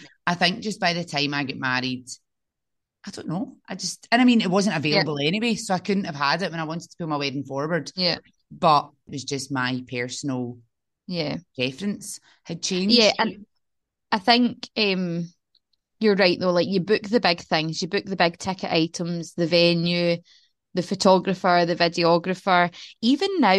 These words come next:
Speaker 2: I would say you book your hair and makeup straight away 'cause they are high in demand.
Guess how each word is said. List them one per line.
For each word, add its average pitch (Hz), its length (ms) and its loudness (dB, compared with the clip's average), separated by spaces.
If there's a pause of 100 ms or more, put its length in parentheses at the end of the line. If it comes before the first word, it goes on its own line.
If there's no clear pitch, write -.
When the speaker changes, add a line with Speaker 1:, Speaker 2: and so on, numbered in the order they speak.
(160)
Speaker 2:
I 190 60 2
would 190 160 -6
say - 160 -6
you 180 100 -4
book 165 200 -4
your 170 100 -2
hair 190 140 0
and 175 80 -2
makeup 170 460 -6 (100)
straight - 320 0
away 160 160 2
'cause 170 200 -4
they 180 140 2
are 170 240 2 (280)
high 196 240 2
in 190 100 0
demand. 165 520 -4